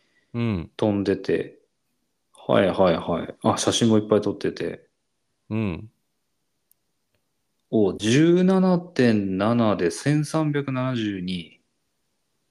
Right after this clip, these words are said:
Speaker 1: うん。で、
Speaker 2: あ、
Speaker 1: これ、
Speaker 2: 結構
Speaker 1: 実際、
Speaker 2: ですね。うん、うん。
Speaker 1: えっと、十二キロぐらいからもう、
Speaker 2: うん。
Speaker 1: あの、ほんと天気悪く雨降りそうだし、
Speaker 2: うん、うん、うん、うん。
Speaker 1: 思って、そっから下山しちゃってるから。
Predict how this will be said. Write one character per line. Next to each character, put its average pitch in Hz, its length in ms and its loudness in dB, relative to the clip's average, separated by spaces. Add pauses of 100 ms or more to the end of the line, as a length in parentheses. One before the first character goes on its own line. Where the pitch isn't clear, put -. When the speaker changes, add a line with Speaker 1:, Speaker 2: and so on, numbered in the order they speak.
(140)
Speaker 1:
う 117 80 -6
ん。 92 180 -6 (840)
で、 127 160 0
Speaker 2:
あ、 117 80 -2
Speaker 1:
こ - 280 -6
れ、 170 120 4
Speaker 2:
結 151 220 2
構 139 140 -8
Speaker 1:
実 139 140 -6 (200)
際、 101 360 6
Speaker 2:
で 82 120 -6
す - 140 -12
ね。 92 340 -8
う 139 60 2
ん、 139 40 6
う 131 40 4
ん。 92 560 -2 (100)
Speaker 1:
え 117 40 -10
っ - 40 -18
と、 110 560 -4
十 160 400 0
二 175 180 -2
キ 180 120 -4
ロ 180 140 -2
ぐ 175 140 -2
ら 160 140 2
い 135 80 -4
か 123 160 -2
ら 120 240 0
も 117 300 -4
う、 - 0 -
Speaker 2:
う - 20 2
ん。 131 40 4
Speaker 1:
あ 117 120 6
の、 98 320 -2 (1160)
ほ 143 140 -8
ん - 20 -8
と 135 120 -6
天 170 240 -4
気 139 120 -8
悪 117 220 -2
く - 160 -2
雨 127 180 0
降 127 120 -4
り 98 120 -4
そ 98 180 -6
う - 20 -6
だ 82 140 -4
し、 85 420 -12
Speaker 2:
う 147 80 4
ん、 139 40 6
う - 20 4
ん、 123 40 4
う 117 40 4
ん、 110 80 4 (400)
う - 20 -6
ん。 90 40 -6
Speaker 1:
思 127 140 -4
っ - 20 -6
て、 123 380 -6
そ 135 140 -6
っ 131 80 -10
か 147 120 0
ら 135 100 0
下 117 180 0
山 139 280 -2
し - 100 -14
ち - 80 -6
ゃ 143 40 -2
っ - 40 -14
て - 180 -8
る 135 100 -6
か 95 180 -6
ら。 90 220 -6